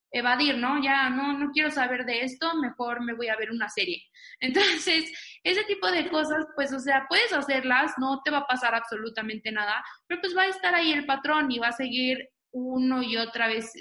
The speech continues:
ciclando por ahí. Entonces se vuelve como este, como contenido fantasma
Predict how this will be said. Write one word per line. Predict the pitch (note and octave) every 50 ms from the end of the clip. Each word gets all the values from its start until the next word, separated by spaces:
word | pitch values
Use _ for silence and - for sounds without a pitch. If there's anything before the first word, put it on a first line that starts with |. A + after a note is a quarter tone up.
| - -
ciclando | - A#3+ - - B3 B3 B3+ A#3+ A#3 A3 G#3+ A3 -
por | A3 G#3+ A3+
ahí. | C4 D#4 E4 - - - - - - -
Entonces | - - E4 D#4+
se | F4+
vuelve | E4+ F4 F4 F#4 F#4
como | F#4 D4 C4 C#4
este, | C#4+ C4+ - -
como | B3+ A#3 A3+ A3+
contenido | - A3 A3 A3 - A3 A3 A#3 B3 C4 C4+
fantasma | C4+ A#3+ G#3+ G#3 G3 - G#3 G#3 - A#3+ C4+ E4 -